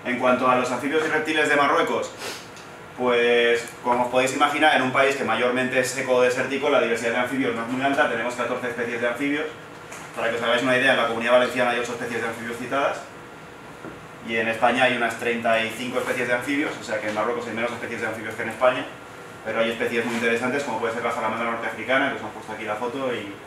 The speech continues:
y otras endémicas, sobre todo en la parte norte del país, es cuando, donde más anfibios podemos encontrar.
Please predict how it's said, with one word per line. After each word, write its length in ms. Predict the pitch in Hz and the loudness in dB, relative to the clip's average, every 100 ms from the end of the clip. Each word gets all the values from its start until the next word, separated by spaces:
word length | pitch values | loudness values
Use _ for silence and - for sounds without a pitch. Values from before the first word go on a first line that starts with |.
| - - - - - - 107 | -16 -16 -18 -16 -16 -10 -4
y 60 | |
otras 340 | 117 113 117 117 | 0 2 2 0
endémicas, 480 | 113 117 117 120 123 | -2 -2 0 -2 0
sobre 140 | 110 | 0
todo 140 | 120 | 4
en 60 | 127 | 4
la 80 | 120 | 4
parte 200 | 117 120 | 2 0
norte 220 | 120 120 | 0 2
del 100 | 120 | 2
país, 200 | 117 123 | 2 2
es 100 | 131 | 0
cuando, 260 | 120 110 113 | -4 -4 -2
donde 100 | 107 | -2
más 140 | 110 | -4
anfibios 320 | 113 117 117 | -4 -4 -4
podemos 260 | 113 107 - | -4 -6 -6
encontrar. 280 | - - | -8 -10